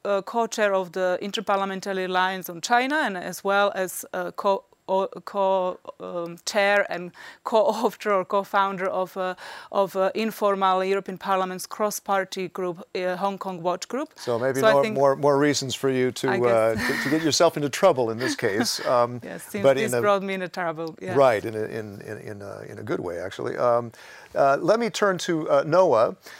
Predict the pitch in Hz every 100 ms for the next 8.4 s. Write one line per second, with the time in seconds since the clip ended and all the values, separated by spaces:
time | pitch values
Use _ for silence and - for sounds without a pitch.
0 | - - 139 156 180 185 175 - 147 147
1 | 160 - 151 151 185 190 185 160 147 131
2 | 127 123 - _ 139 151 208 185 147 160
3 | - 143 127 123 131 143 143 151 - 226
4 | 208 156 175 170 156 143 151 143 117 151
5 | 143 139 135 151 147 143 123 - 160 147
6 | 135 127 - 143 131 123 117 - 175 202
7 | - 208 185 165 156 156 131 107 123 127
8 | - 120 110 127